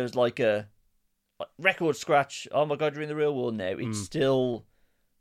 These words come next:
Speaker 1: very much a wacky comedy there.
Speaker 2: Mm.
Speaker 1: Like, it doesn't stop being a bit surrealist whilst it's there.
Speaker 2: Mm.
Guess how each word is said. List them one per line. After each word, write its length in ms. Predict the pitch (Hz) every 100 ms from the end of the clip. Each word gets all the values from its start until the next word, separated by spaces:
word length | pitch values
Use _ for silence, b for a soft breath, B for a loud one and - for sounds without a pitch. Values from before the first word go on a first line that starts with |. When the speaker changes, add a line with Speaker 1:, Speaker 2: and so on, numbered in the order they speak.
| _ _ -
Speaker 1:
very 380 | 127 113 113 110
much 240 | 107 104
a 40 | 110
wacky 400 | 107 104 - 110
comedy 380 | 117 101 98 98
there. 400 | - 98 - -
Speaker 2:
Mm. 340 | 127 123 104 - - _ _ -
Speaker 1:
Like, 240 | 127 101 -
it 140 | 107
doesn't 300 | 107 110 104
stop 200 | - 107
being 220 | 95 104 104
a 40 |
bit 160 | 104 -
surrealist 720 | - 104 101 98 - - 101
whilst 280 | 98 -
it's 160 | - -
there. 320 | - - - -
Speaker 2:
Mm. 220 | 135 110